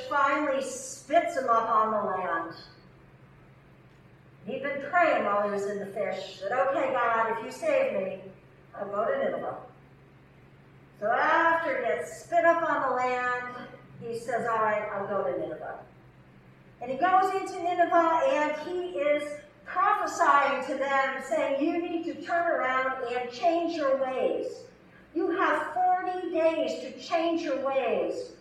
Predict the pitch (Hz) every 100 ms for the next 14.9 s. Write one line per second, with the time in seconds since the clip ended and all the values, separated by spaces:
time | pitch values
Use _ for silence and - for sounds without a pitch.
0 | - - - - 226 220 277 285 277 240
1 | 247 262 - - 233 208 202 185 - -
2 | - - - - - - - - - -
3 | - 320 427 427 403 415 427 403 392 392
4 | 320 359 311 302 311 - 269 277 302 330
5 | 294 302 262 508 622 622 523 247 226 202
6 | - 220 196 180 180 180 - - 240 262
7 | 262 359 359 285 - 269 254 220 - -
8 | - - - - - - 311 262 226 196
9 | 196 190 - 165 - - - - - -
10 | - - - - - - - - - -
11 | - - - - - - - - - -
12 | - - - 370 381 453 440 - - -
13 | - - - - - 381 381 381 381 359
14 | 349 359 - - 480 494 415 330